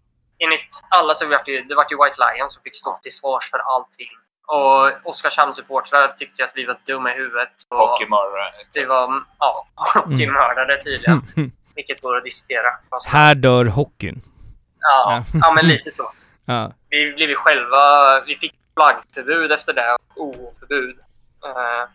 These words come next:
Speaker 1: vilket också går att diskutera då. Någon person blev ju själv tagen och, eh, fick avstängning för det. Så
Speaker 3: Mm.
Speaker 1: man kan ju tycka att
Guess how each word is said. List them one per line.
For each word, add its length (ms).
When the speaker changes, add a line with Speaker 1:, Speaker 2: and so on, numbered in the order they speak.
Speaker 1:
vilket 280
också 260
går 200
att 80
diskutera 480
då. 260
Någon 260
person 640
blev 200
ju 380
själv 320
tagen 480
och, 120
eh, 240
fick 160
avstängning 560
för 260
det. 100
Så 120
Speaker 3:
Mm. 80
Speaker 1:
man 100
kan 100
ju 60
tycka 260
att 160